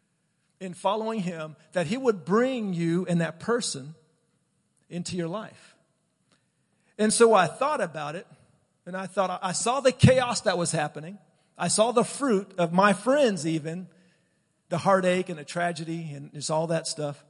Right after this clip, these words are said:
And I thought, "Hmm, me try it my way, the way everybody else is doing it." Doesn't seem to be going too well for many people. Now, obviously, it doesn't mean that everybody was experiencing chaos. I don't want to paint that picture that everybody who was dating was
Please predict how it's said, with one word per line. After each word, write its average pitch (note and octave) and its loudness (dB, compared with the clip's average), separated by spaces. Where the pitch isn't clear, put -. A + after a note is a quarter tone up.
And F3+ -8
I F#3+ -4
thought, C#3+ -4
"Hmm, F#3+ -4
me G3+ -2
try A#3 0
it A3 -6
my G#3+ 0
way, E3+ 2
the E3 -6
way D#3+ -4
everybody F3+ -2
else A3+ 0
is E3+ -6
doing D3 -14
it." F#3+ -16
Doesn't D3+ -6
seem D3+ -6
to C#3+ -8
be C#3+ -8
going D3 -8
too D3 -10
well C#3 -8
for C3+ -20
many C#3 -14
people. C#3+ -16
Now, G3+ 2
obviously, A#3 0
it G#3+ -4
doesn't F#3+ 2
mean F#3+ -2
that D#3+ 0
everybody E3+ -2
was C#3+ -10
experiencing D3 -12
chaos. B2+ -14
I D#3 -10
don't E3+ -10
want D#3+ -10
to C#3+ -14
paint D3+ -14
that C#3+ -14
picture C#3+ -16
that B2+ -16
everybody F#3 0
who F3 2
was E3+ -6
dating C3 -10
was A#2+ -14